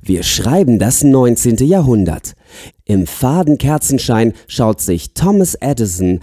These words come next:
total fasziniert von dieser neuen Elektrizität einen glühenden Draht an. Und schwupps, kommt ihm die Idee. Warum macht man nicht einfach einen Draht in eine Glaskugel und so eine Art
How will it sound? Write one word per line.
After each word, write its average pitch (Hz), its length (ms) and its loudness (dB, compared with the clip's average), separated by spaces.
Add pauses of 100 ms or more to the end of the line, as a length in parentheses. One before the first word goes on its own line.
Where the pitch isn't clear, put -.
(180)
total 131 500 -2
fasziniert 131 560 0
von 120 160 0
dieser 101 240 0
neuen 98 380 2 (140)
Elektrizität 127 1040 -2 (300)
einen 101 300 0
glühenden 165 580 2
Draht 95 500 -4
an. - 280 -8 (320)
Und 107 240 2
schwupps, - 460 -2 (340)
kommt 277 200 2
ihm 240 140 2
die 127 160 2
Idee. 113 420 2 (760)
Warum 247 360 2
macht 185 220 2
man 160 80 4
nicht - 240 0
einfach 131 300 0
einen 117 260 2
Draht 113 300 0
in 104 100 0
eine 101 200 2
Glaskugel 98 760 -2 (240)
und 135 180 2
so 139 380 2
eine 123 240 2
Art 113 260 -2